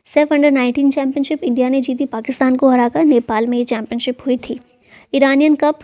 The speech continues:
रेस्ट ऑफ इंडिया ने जीता, सौराष्ट्र को हराकर राजकोट में ये कप हुआ था। अम, ग्लोबल एम्बेसडर आईसीसी के द्वारा किसे अपॉइंट किया गया for ओडीआई वर्ल्ड कप?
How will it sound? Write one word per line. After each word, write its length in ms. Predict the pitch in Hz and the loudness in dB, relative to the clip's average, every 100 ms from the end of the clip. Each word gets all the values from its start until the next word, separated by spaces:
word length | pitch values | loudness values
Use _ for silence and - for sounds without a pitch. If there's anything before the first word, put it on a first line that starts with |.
| _ _ - | _ _ -2
रेस्ट 260 | 254 269 294 | 0 2 2
ऑफ 160 | 277 | 4
इंडिया 200 | 269 262 | 4 4
ने 120 | 269 277 | 4 2
जीता, 380 | 262 254 311 | 2 0 0
सौराष्ट्र 460 | 320 247 226 254 277 | 0 2 2 0 -2
को 140 | 285 | 0
हराकर 460 | 269 254 233 285 359 - _ _ - | 2 2 0 0 -2 -4 _ _ 0
राजकोट 580 | 254 269 - 269 247 254 | 2 2 0 0 0 2
में 120 | 277 | 2
ये 80 | 285 | 2
कप 200 | 240 226 | 2 0
हुआ 180 | 214 220 | -4 -6
था। 160 | 247 - - _ _ - - - _ _ _ - | -4 -8 -8 _ _ -20 -20 -20 _ _ _ -4
अम, 480 | 254 254 247 254 - _ 247 | 0 2 2 0 -2 _ 0
ग्लोबल 380 | 277 285 339 311 | 4 6 6 2
एम्बेसडर 500 | 262 247 247 262 - | 2 0 0 -2 -2
आईसीसी 440 | 233 254 254 262 | -2 -2 -4 0
के 120 | 269 | 4
द्वारा 240 | 254 233 247 | 4 4 4
किसे 260 | 254 254 | 2 2
अपॉइंट 340 | 240 233 233 - | 2 2 -2 0
किया 200 | 254 240 | 2 2
गया 180 | 262 | 0
for 200 | 320 277 - | 0 -4 -2
ओडीआई 380 | 254 233 240 233 | -2 0 -2 -2
वर्ल्ड 240 | 254 233 | -4 -6
कप? 200 | 240 302 | -2 -2